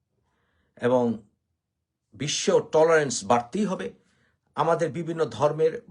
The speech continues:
বর্ণের মানুষ, মতবাদের মানুষ, আমাদেরকে একসাথে থাকতে হবে, আমাদেরকে টলারেন্স বাড়াতে হবে, আমাদেরকে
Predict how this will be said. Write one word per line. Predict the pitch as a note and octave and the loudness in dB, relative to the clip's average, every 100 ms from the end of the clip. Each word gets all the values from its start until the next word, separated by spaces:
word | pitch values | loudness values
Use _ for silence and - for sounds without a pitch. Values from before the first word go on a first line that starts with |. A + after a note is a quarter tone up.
| F2 | -4
বর্ণের | D3 D#3 D3 C#3 | 0 0 0 -4
মানুষ, | A2+ B2 F3 G3+ - - _ _ - | -2 -2 -4 -6 -12 -18 _ _ -8
মতবাদের | B2 F3 E3 D#3+ | -4 0 0 0
মানুষ, | C3+ D#3+ G#3 - - _ _ _ _ _ _ _ - | -2 -4 -6 -10 -18 _ _ _ _ _ _ _ -8
আমাদেরকে | B2+ C3+ C3+ C3+ | -4 -2 -4 -6
একসাথে | A#2+ A#2 - C3+ C3 | -6 -6 -6 -6 -8
থাকতে | - C#3 - | -12 -10 -8
হবে, | C#3 D3 E3+ - _ _ _ _ _ _ _ _ _ _ | -6 -6 -8 -12 _ _ _ _ _ _ _ _ _ _
আমাদেরকে | - C3 C3+ | -6 -4 -2
টলারেন্স | A#2+ E3 G3 D#3+ | 2 2 2 -2
বাড়াতে | F3 F3+ F3 | -2 -2 -4
হবে, | E3+ E3+ B2+ _ _ _ _ _ _ _ _ _ _ _ _ | -6 -8 -12 _ _ _ _ _ _ _ _ _ _ _ _
আমাদেরকে | - D#3 D#3+ D#3 D#3+ D3 C3+ | 0 2 2 0 2 0 -2